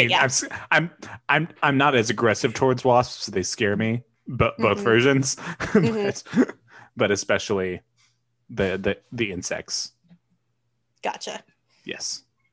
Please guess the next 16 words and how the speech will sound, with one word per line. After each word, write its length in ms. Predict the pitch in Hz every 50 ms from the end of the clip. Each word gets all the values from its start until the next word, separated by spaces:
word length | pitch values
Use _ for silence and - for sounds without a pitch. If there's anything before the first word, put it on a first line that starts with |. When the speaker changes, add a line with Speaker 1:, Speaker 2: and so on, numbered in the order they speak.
| _ _ _ _ _ -
Speaker 2:
I'm 140 | 220 214 220
more 160 | 220 220 214
scared 320 | 214 214 - 220 208 202
of 140 | 202 196 185
the 80 | 202 190
ones 360 | 190 185 185 190 185 - -
who 380 | - 190 185 185 185 180 - - _ _ _ _ _ _ _ _ _ _ _
think 340 | - 202 185 180 180 - - _
that 280 | 185 180 175 - _ _ _ _ _ _ _ _ _ _ _ _ _ _ _ _
they 380 | - 190 180 180 185 185 - _ _ _ _ _ _ _ _ _ _ _ _ _ _ _ _ _ _ _ _ -
know 240 | 202 196 185 180
what 240 | 175 - 160 - _
democracy 800 | - 185 170 170 185 269 - - - 208 - - - - - -
is. 460 | - - 165 - - - - - - - _ _ _ _ _ _ _ _ _ - _ _ - - - - - - _
Anyway. 920 | - 349 453 554 622 494 359 277 233 214 202 202 202 214 233 262 311 349 349
Speaker 1:
Okay. 100 | -